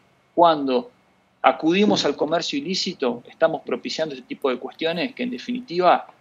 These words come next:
son lo que destruyen a nuestras sociedades y es la némesis, es lo que ninguno de nosotros quiere ver.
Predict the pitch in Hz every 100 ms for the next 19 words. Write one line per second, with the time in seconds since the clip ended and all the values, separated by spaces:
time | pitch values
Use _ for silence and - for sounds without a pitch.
0 | _ _ _ - - 147 151 123 131 127
1 | 123 120 - 165 156 131 120 - 120 117
2 | - 120 147 165 175 - - 147 147 170
3 | 165 123 - 123 - 135 143 131 143 123
4 | - 135 147 165 196 160 139 151 143 -
5 | 135 123 120